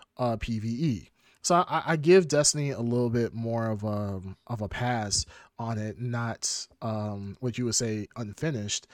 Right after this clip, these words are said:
is that it takes a lot more for it to be, uh, tuned. While you have Halo,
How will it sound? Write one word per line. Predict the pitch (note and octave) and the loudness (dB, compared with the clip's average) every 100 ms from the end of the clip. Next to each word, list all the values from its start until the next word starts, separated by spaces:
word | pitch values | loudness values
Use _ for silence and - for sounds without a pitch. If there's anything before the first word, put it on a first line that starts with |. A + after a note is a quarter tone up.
| - - | -20 -10
is | - B2+ | -2 0
that | C3 B2 - | 2 2 2
it | B2+ | -2
takes | - C3+ | 0 2
a | C3 | 0
lot | A#2 B2 - | 0 0 -2
more | B2 A#2+ A#2 A2 | -4 -2 -2 -2
for | G2+ B2 A2 | -4 -2 -2
it | - | -2
to | - A#2+ | -4 -4
be, | G2+ G#2+ B2 A#2 G#2+ G#2 - _ _ - - - - | -4 -2 0 0 -2 -6 -12 _ _ -18 -18 -14 -4
uh, | A#2+ G#2+ G2+ | -2 0 -2
tuned. | - G#3 B2 F2 - - - | 4 4 4 -2 -16 -20 -2
While | C3+ C#3 C3 B2 | 4 6 6 4
you | A#2+ C#3 | 2 2
have | C#3+ A#2 | 4 4
Halo, | - G#3+ D#3 A#2+ A#2+ A#2 | 8 10 10 6 0 -4